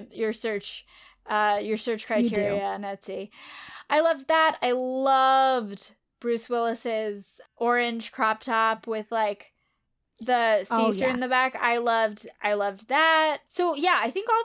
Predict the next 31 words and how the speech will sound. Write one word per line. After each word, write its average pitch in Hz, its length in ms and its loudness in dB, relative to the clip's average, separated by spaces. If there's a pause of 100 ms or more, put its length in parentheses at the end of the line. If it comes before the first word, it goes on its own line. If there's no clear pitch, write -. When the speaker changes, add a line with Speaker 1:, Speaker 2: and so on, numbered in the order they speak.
Speaker 1:
the - 60 -16
costumes 339 440 -2
were 254 140 -4
done 233 400 -2
by 208 600 -2 (520)
Jean, 233 300 -6
Jean-Paul 233 560 -4 (320)
G-, 214 100 -18 (200)
Gaultier. 233 600 0 (280)
The 226 680 0
Speaker 2:
<gasps> 392 500 -6 (260)
No 359 720 4
Speaker 1:
Yeah, 330 420 4
Speaker 2:
way. 330 120 2
Speaker 1:
yep. 285 280 4 (960)
So 254 840 2 (120)
y- 233 160 -10 (340)
Speaker 2:
Oh, 311 440 -2
Speaker 1:
which 233 220 0 (100)
makes 330 240 4
a - 40 4
lot 381 280 4
of 359 60 -2
Speaker 2:
wow. - 60 -6
Speaker 1:
sense. 202 680 -4 (280)
Um, 269 480 2
I 277 120 2
don't 480 180 2 (120)
know 381 60 0
too 339 260 -4
much 349 440 -4